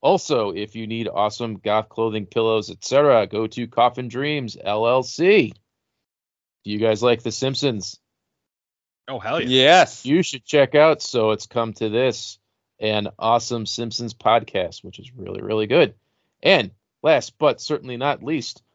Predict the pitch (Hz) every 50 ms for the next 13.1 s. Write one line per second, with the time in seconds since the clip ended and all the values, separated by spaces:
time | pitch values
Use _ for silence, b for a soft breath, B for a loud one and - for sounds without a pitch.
0 | _ _ _ _ - 151 160 151 131 117 - - 135 147 151 139 117 117 120 113
1 | - - 131 139 - - - - 135 139 - 143 135 135 123 117 120 120 117 120
2 | - 107 98 - 101 101 101 - - 110 101 101 98 95 - - 98 101 - 117
3 | 117 113 113 120 120 113 95 - - - 175 156 - - 160 139 117 110 - -
4 | _ _ _ _ _ _ - 208 - - - - 143 123 104 123 113 98 104 98
5 | 98 - 120 107 104 101 101 101 95 - - 107 104 104 98 98 95 95 - -
6 | - 107 104 - 104 98 90 90 - - _ - 104 101 98 95 90 87 - _
7 | _ _ _ _ _ _ _ _ _ - 110 110 110 110 107 104 95 - - 104
8 | 101 101 98 95 101 101 101 - - - 101 104 104 - - 107 104 98 95 95
9 | - _ _ _ _ _ - 104 101 101 - - - - 113 110 101 - _ -
10 | - 117 113 113 110 107 101 104 98 - - 110 107 104 104 101 101 104 101 101
11 | 101 98 - - _ _ _ _ _ _ _ _ - 127 131 135 131 135 127 117
12 | - 127 120 120 135 123 - 113 - - 120 110 - - 117 110 107 104 104 104
13 | -